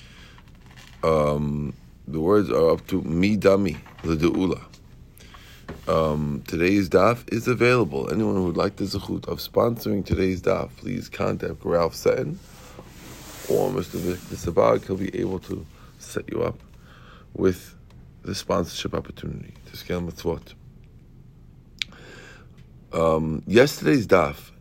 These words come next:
ended off with an attempt to find out why we need the pasuk Aleha. Um, the word Aleha, Vechaya, by the, by the case of Achot Ishto, by the case of your wife's sister,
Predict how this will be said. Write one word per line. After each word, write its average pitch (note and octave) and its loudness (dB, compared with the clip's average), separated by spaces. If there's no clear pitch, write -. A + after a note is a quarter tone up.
ended G#2+ 2
off F#2+ 6
with E2+ -2
an D#2+ -2
attempt A#2+ 0
to - -2
find G2 2
out F2+ 0
why A2 4
we G#2 0
need F#2+ 0
the E2 -6
pasuk - -8
Aleha. F2 0
Um, D2+ -2
the D2+ -4
word F2 6
Aleha, F#2+ 6
Vechaya, D#2+ 2
by - -2
the, - -6
by D2+ -2
the C#2+ -6
case F#2 0
of - 2
Achot F#2 2
Ishto, D#2 -4
by E2+ -2
the D#2 -4
case - -6
of - -10
your E2 -4
wife's D#2+ -4
sister, - -6